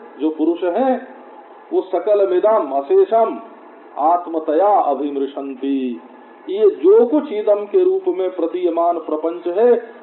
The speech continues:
चाहे व्यवहार होए, चाहे प्रतिभास होए, चाहे उभयाभाव होए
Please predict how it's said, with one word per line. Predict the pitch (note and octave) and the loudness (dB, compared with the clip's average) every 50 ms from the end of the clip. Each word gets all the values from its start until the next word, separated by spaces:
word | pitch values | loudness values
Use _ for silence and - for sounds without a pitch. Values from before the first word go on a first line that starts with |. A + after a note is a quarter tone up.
| - - - | -12 -4 -2
चाहे | D#3+ D#3+ E3+ F#3 G3 F#3+ | 0 2 4 4 4 4
व्यवहार | D#3 C#3+ C#3+ C#3+ C#3+ C#3 C3+ F3+ E3 F3+ | 2 2 0 0 0 2 2 2 4 2
होए, | F#3+ F3 F#3 G#3+ A#3+ - E3+ D#3+ D#3 - - - - - - - - | 2 2 4 4 6 6 6 4 2 0 -6 -14 -20 -20 -20 -8 -4
चाहे | E3 E3 F3 F3 F#3 G3 G3 F#3+ | 0 0 2 2 4 4 4 4
प्रतिभास | F#3 - - - C#3+ C#3 C#3+ F#3 G3 D#3+ D#3 D#3+ F3+ G3+ G3+ G3 | 2 -2 -6 -8 -8 -6 -4 -4 -4 -2 0 2 2 2 2 2
होए, | F#3+ F#3+ G3 A3+ B3+ C4 B3+ B3 A#3 A#3+ - - - - - - - | 4 4 6 6 8 8 6 6 4 2 -2 -8 -14 -20 -20 -8 -2
चाहे | F#3+ F#3 F#3 F#3 G3+ G#3 | 0 2 2 4 4 4
उभयाभाव | G3 F3 F3 E3 E3+ F3 F#3 F#3+ F3 E3+ D3+ D3 C3 C#3 E3 G3+ G#3+ | 2 2 2 2 2 2 4 4 2 2 2 0 2 2 4 4 4
होए | G3+ F#3 G3+ A3+ B3 B3+ B3 A#3 A#3 | 6 6 6 6 6 6 6 4 2